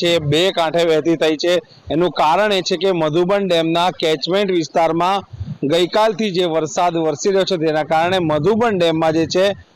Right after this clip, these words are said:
પાણીની આવક વધતા ડેમના આઠ ગેટ ખોલીને ડેમમાંથી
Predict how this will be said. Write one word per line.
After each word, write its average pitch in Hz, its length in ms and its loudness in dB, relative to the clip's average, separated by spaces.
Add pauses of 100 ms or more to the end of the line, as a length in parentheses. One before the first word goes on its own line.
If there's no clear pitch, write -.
(120)
પાણીની 214 600 0
આવક 156 280 2 (100)
વધતા 160 400 0
ડેમના 175 560 0 (420)
આઠ 220 200 0 (100)
ગેટ 180 280 2
ખોલીને 170 360 0
ડેમમાંથી 170 680 0